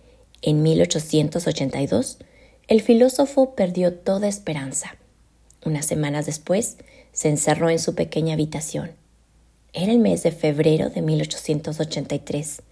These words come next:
En pocos días, Nietzsche compuso su gran poema filosófico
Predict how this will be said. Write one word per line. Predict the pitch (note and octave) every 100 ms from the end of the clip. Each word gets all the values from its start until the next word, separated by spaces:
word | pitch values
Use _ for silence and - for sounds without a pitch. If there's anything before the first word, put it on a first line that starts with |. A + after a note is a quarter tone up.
| _ _ _ _ _ _ -
En | D3+
pocos | D3+ D#3 D#3 D3+
días, | D3+ F#3+ A#3 - - - - _
Nietzsche | F#3 G3+ G#3 - C4+
compuso | G#3 D#3+ F3+ G3
su | - E3+
gran | E3 E3
poema | - F3 E3+ F3+
filosófico | G3 E3+ D#3 D3 - G3 A#3+ B3